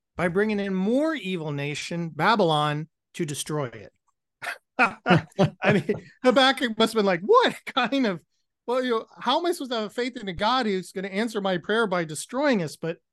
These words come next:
Speaker 1: isn't that true? I mean, I don't know about you, Doctor Hickson, but I pray every day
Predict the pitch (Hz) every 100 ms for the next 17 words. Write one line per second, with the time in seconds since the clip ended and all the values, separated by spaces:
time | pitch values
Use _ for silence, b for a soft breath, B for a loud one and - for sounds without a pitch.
0 | _ _ _ 220 269 262 233 - 220 247
1 | 202 185 180 b b _ 175 226 202 180
2 | 160 156 156 147 139 _ _ _ - 139
3 | 139 151 156 143 143 147 165 151 160 214
4 | 147 131 131